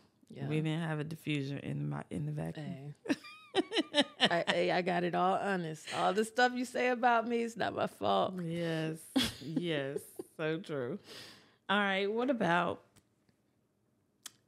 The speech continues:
Speaker 2: did you have a Walkman?
Speaker 1: Yes.
Speaker 2: Back in
Speaker 1: Come
Speaker 2: the
Speaker 1: on
Speaker 2: day.
Speaker 1: now.
Speaker 2: Okay.
Speaker 1: As much as I love music, you know I had a Walkman. I had several. I had the C D kind and the cassette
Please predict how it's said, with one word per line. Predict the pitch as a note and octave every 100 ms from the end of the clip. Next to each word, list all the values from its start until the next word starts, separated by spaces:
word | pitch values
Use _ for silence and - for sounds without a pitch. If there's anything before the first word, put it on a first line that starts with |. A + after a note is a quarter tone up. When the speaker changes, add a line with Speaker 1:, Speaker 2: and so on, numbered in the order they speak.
| _ _ _ _ _ -
Speaker 2:
did | G3 F#3
you | A#3
have | B3+ C4 F3+ F3 F#3 -
a | E3+
Walkman? | D#3+ F3+ - - G1+ G1+ - - _ _ _ _
Speaker 1:
Yes. | - - - - - D#3+ -
Speaker 2:
Back | D3+ C#3
in | C5+
Speaker 1:
Come |
Speaker 2:
the | G#3+
Speaker 1:
on | E3+ E3
Speaker 2:
day. | F3+
Speaker 1:
now. | G3+ A3+ A3+ A3+ A3+
Speaker 2:
Okay. | A3 - - - - -
Speaker 1:
As | A3
much | F4+ G4
as | A#3
I | G#3+
love | G3+ G3 F#3
music, | F#3+ G3+ F#3 G3 -
you | C4+ F#4
know | F#3
I | E3+
had | D#3+ -
a |
Walkman. | - - - - -
I | C#4+
had | A3 -
several. | - E3 D3+ - - F3 - _ _
I | F#3
had | F3
the | F#3
C | - A#3
D | A3+
kind | A3 G#3+ G3 F#3+ F3+ F3+ - -
and | G3+ G#3+ F#3
the |
cassette | - - - -